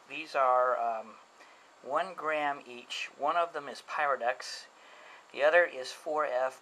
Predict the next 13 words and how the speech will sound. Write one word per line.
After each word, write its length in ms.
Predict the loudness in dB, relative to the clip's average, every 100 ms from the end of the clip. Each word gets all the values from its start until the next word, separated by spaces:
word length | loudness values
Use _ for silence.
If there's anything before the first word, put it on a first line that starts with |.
| 0
black 260 | 0 0
powder. 440 | -4 0 0 -2 -12 -18 -20 -20 -20 -20 -20 -20 -20 -20 -20 -20 -10
Checking 420 | 2 2 2 -4
to 100 | -6
see 580 | -4 -4 -4 -4 -6 -4
if 200 | -4 -4
the 80 | -6
Pyrodex, 760 | -2 2 2 2 0 -4 -6 -10
if 220 | -10 -8
it 140 | -8 -10
is 160 | -12 -10
properly 800 | 0 2 2 0 -2 -4 -8 -14 -16 -18 -20 -20
contained, 760 | -16 -14 -10 -4 -4 -4 -12